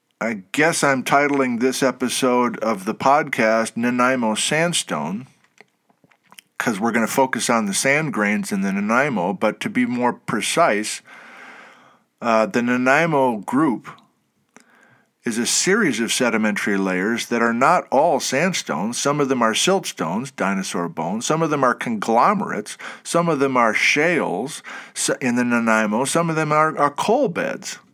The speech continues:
There's a significant amount of coal, old plant material in the Nanaimo.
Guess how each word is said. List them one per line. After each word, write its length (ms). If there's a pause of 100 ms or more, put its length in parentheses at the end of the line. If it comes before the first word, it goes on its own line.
(140)
There's 180
a 80
significant 640
amount 240
of 140
coal, 540 (880)
old 420
plant 320
material 640 (1000)
in 160
the 100
Nanaimo. 760